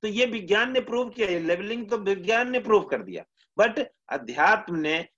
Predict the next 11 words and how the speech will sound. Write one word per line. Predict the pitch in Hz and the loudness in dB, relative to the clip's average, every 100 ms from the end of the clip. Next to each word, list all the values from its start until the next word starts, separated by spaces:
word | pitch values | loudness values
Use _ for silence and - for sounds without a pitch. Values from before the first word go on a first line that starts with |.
| - | -12
तो | |
बता | 101 127 160 190 | -4 -2 2 2
कि | 175 - | 0 -6
अपने | 135 - 135 127 | -6 -6 -6 -8
भीतर | 98 135 165 | -8 -2 -2
होना | 147 131 123 147 | 0 -4 -4 -4
मतलब | 139 - 160 | -4 -6 -6
सुषुम्ना | 202 131 - 104 104 101 | -6 -10 -10 -10 -8 -8
का | 101 143 | -4 -4
जागरण | 143 98 95 104 101 | -2 -6 -6 -10 -10
होना, | 95 95 131 | -12 -12 -12